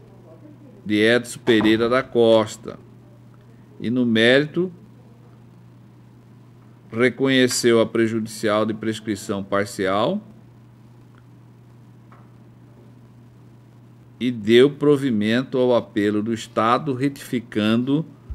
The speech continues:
integralmente a sentença. Pediu vista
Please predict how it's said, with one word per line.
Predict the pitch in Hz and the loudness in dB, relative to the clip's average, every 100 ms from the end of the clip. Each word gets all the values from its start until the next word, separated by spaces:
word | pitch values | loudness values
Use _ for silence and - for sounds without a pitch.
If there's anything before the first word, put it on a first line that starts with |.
| - - - - - - - - | -18 -20 -20 -20 -20 -20 -10 -2
integralmente | 131 165 165 147 139 113 98 104 127 135 | 0 0 2 2 4 0 0 -2 -4 -4
a | 131 | -4
sentença. | - 147 139 - 110 110 107 - - - - - - - - - - - - - - - - - - - - - - - - - - - - - - - - - | -4 -6 -4 -2 0 0 -2 -8 -16 -20 -20 -20 -20 -20 -20 -20 -20 -20 -20 -20 -20 -20 -20 -20 -20 -20 -20 -20 -20 -20 -20 -20 -20 -20 -20 -20 -20 -20 -2 8
Pediu | 165 131 135 139 | 8 10 6 6
vista | 101 120 131 139 - 202 240 | 6 4 4 2 2 2 2